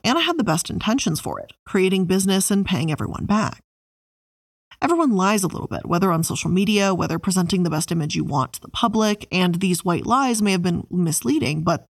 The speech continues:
they aren't harmful. "I never had a fraudulent intent, and that's what should really count," Anna told the interviewer.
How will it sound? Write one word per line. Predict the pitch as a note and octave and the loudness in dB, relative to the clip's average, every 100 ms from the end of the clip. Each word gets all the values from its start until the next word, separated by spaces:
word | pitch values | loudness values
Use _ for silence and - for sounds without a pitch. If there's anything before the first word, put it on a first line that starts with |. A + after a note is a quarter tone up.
| - | -2
they | D#3 | 0
aren't | G#2 - | 0 -2
harmful. | - G#3 E3 - - - _ _ _ _ _ - | 0 0 0 -4 -12 -20 _ _ _ _ _ -2
"I | B3 | 0
never | B3 C#4 F4+ | 2 0 0
had | C#4 B3 | 0 -2
a | |
fraudulent | - F3+ F3 D#3+ - | 0 -2 -2 -4 -4
intent, | - - A#3 - - - | -6 -2 -2 -4 -10 -4
and | G3 G3 | 0 2
that's | B3 C4+ - | 0 -2 -4
what | A#3 - | -4 -2
should | - G3+ - | -2 0 -2
really | B2+ F2 | -4 -4
count," | - A3 - - | -2 -2 -2 -4
Anna | D#3 A2+ | -4 -2
told | - - | -2 -2
the | E3+ | 0
interviewer. | F3+ F#3 A#2 F2 - - A3 | 2 0 -2 -4 -6 -8 -10